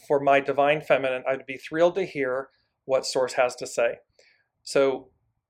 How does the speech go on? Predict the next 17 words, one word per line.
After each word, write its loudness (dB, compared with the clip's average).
specifically -2
for 0
Ayan, 4
and -4
this 0
will 2
apply 6
for 2
everyone, 0
so 4
w-, -10
her 6
divine 6
feminine 6
is, 0
is -2
saying, 4